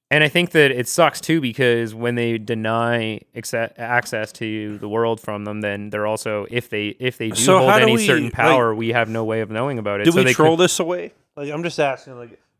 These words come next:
Speaker 2: religion as a whole, like, for society to move forward, you need society to, as a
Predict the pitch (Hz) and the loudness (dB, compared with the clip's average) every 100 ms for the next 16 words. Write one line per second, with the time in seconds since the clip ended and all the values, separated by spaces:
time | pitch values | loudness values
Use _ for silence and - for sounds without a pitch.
0 | - 147 165 170 160 131 127 143 117 104 | -8 -4 -4 -2 -2 -2 -2 -2 -2 -2
1 | 107 107 _ _ _ _ - _ _ _ | -4 -6 _ _ _ _ -20 _ _ _
2 | _ - 127 131 156 147 147 139 131 127 | _ -8 -6 -2 2 2 2 0 -2 -2
3 | 117 - 120 104 95 92 _ - 113 120 | -2 -2 0 -2 -6 -8 _ -12 -8 -6
4 | 123 117 - 117 117 113 107 104 104 113 | -8 -8 -4 0 0 0 -2 -2 2 2
5 | 110 107 101 | 2 0 -2